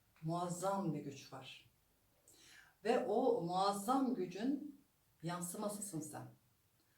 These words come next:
Ondaki kudreti ilahinin bir nebze de olsa, her zaman diyorum bak, okyanusta bir damlasın ama oksa-, okyanustan gayrı değilsin.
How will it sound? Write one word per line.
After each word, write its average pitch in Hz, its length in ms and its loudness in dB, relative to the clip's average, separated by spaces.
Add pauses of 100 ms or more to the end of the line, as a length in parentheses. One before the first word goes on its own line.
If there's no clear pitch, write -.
(220)
Ondaki 175 480 0
kudreti 170 560 -2
ilahinin 160 960 -2 (100)
bir 175 320 -2
nebze 151 380 0
de 147 80 -6
olsa, 135 600 -8 (260)
her 156 160 4
zaman 143 380 0
diyorum 131 360 -6
bak, 123 280 -12 (380)
okyanusta 175 600 -2
bir 190 120 -2
damlasın 160 600 0
ama 156 220 0
oksa-, 156 360 -4
okyanustan 160 600 -4
gayrı 156 300 0
değilsin. 151 560 -6